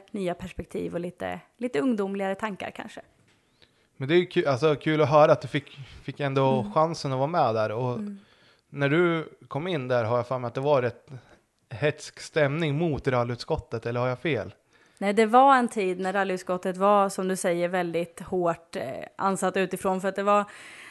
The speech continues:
Speaker 1: det var, det var mycket, ehm, skriverier på sociala medier och det var mycket,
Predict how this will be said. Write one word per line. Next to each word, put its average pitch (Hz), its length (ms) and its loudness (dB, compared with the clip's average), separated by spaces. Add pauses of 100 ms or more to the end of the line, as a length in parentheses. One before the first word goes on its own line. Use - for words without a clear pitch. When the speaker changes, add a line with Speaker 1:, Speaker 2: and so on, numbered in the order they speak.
(200)
Speaker 1:
det 226 180 -4
var, 196 380 4 (1000)
det 202 160 -6
var 202 120 2
mycket, 208 420 -4
ehm, 175 760 -4 (300)
skriverier 190 720 0
på 190 100 -8
sociala 180 400 -2
medier 170 560 -2
och 170 80 -4
det 170 100 -4
var 175 120 -2
mycket, 175 480 -4